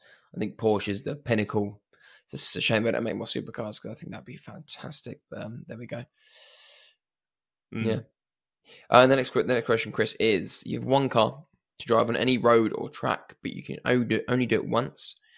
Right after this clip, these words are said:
Speaker 1: Where would you go and what would you take?
Speaker 2: Uh, Nürburgring, for sure. The Nordschleife. Uh, I've been, I've been driven around there by, uh, my mate, who's a two-time class champion of the Nürburgring, and that place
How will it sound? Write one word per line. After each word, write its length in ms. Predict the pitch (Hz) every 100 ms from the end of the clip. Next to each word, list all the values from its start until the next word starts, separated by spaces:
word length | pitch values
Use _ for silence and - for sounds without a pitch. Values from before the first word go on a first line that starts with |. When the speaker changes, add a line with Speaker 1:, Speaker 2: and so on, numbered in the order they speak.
| - - _
Speaker 1:
Where 120 | 120
would 100 | 123
you 60 | 107
go 300 | 117 110 110
and 80 | 110
what 100 | -
would 100 | -
you 60 | -
take? 400 | - - - - _ _ _ _ _ _ _ _ _ _ -
Speaker 2:
Uh, 300 | 131 113 107
Nürburgring, 600 | 117 123 117 107 107 131 - _
for 140 | -
sure. 340 | 117 110 101 - -
The 100 | 113
Nordschleife. 540 | 107 95 98 98 - _ _ _ _ _ _ -
Uh, 320 | 104 90 80 - _ _ _ _ _ -
I've 120 | 113
been, 140 | 139 127
I've 180 | 120
been 200 | 110 135
driven 340 | 123 135 123 117
around 180 | 113 110
there 220 | 107 104
by, 460 | 95 107 104 101 -
uh, 200 | 101 98
my 160 | 101
mate, 320 | 104 104 98 113
who's 200 | 110 98
a 100 | 92
two-time 800 | - - 101 104 104 101 95 90 -
class 260 | - 101 -
champion 400 | 117 101 104 95
of 80 | 92
the 80 |
Nürburgring, 560 | 98 95 90 90 90 80 _ _ - - _ -
and 460 | 95 98 98 101 - _
that 400 | 110 104 113 -
place 600 | - 123 110 107 - -